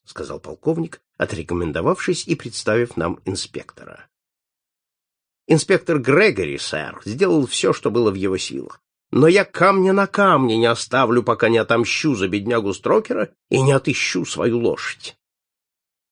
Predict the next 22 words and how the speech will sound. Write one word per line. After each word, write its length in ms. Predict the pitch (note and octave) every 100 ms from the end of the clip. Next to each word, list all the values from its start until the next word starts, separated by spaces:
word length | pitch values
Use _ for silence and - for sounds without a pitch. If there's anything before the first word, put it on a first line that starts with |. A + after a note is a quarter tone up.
| _ _ _ _ _ -
«Скажите, 460 | - D3+ - D#2+
господа», 580 | - - C2+ A#1 - - _ _ _ _ _ _ C3+
«А 40 |
нет 240 | E3+ F#3+ G#3+
ли 80 |
каких-нибудь 800 | - F#3 - F#3 F#3+ F#3 F#3 - -
новых 420 | F#3 D3+ D#2 -
сведений 640 | - D2 B2+ D3 D#3 E3
по 120 | D#3
этому 340 | D3+ C#3+ D3+ D3
делу, 400 | C3+ - - - _
о 100 | -
которых 360 | E2 F2+ G#2 G2+
вы 80 | C#3+
еще 240 | C3 -
не 220 | C#3 C3+
имели 220 | C#3 B2 G#2
возможности 680 | F#2+ A2 C#3+ D3 D#3+ -
мне 200 | D3+ C#3+
сообщить?» 800 | D3 - D3+ - - - - _ _ _ _ _
спросил 440 | - D2 - C#2
Холмс. 560 | C#2+ - - - -